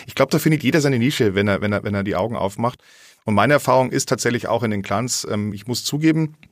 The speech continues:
ich spreche aus einer Warte, ich würd mich niemals selber als Arma-Profi bezeichnen. Ähm, ich hab jetzt, glaub ich, gerade mal erst hundertfünfzig Stunden auf dem Ticker. Das ist für Arma-Profis, die werden drüber lachen. Und, äh, bis heute ist es so, dass ich die, die, das komplette Tastaturlayout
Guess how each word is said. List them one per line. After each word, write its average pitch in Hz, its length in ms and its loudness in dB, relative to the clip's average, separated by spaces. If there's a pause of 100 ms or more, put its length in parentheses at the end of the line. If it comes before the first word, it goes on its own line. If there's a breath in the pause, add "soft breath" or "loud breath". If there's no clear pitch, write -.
(500)
ich 110 80 -4
spreche 127 500 2
aus 117 140 0
einer 107 140 2
Warte, 123 380 2 (320 loud breath)
ich 104 120 -4
würd 151 160 2
mich 131 200 -2
niemals 160 340 4
selber 131 260 4
als - 140 -2
Arma-Profi 131 560 0
bezeichnen. 117 640 0
Ähm, 95 280 0
ich - 140 -8
hab 101 100 -2
jetzt, 98 120 -4
glaub 98 120 2
ich, 101 100 0
gerade 110 260 4
mal 113 160 6
erst - 480 -2
hundertfünfzig 120 480 0
Stunden 123 300 0
auf 117 80 2
dem 117 100 -4
Ticker. - 240 2
Das 101 140 2
ist 110 140 -4
für - 120 0
Arma-Profis, 117 540 2
die 101 100 -4
werden 104 200 2
drüber 98 200 2
lachen. 110 360 0 (500 loud breath)
Und, 104 300 2
äh, 117 100 0
bis 104 220 0
heute 123 240 4
ist 123 100 2
es 123 120 0
so, 139 120 4
dass 120 160 2
ich 110 80 -6
die, 107 160 -2
die, 101 240 -6
das - 220 -8
komplette 101 340 -2
Tastaturlayout 123 960 2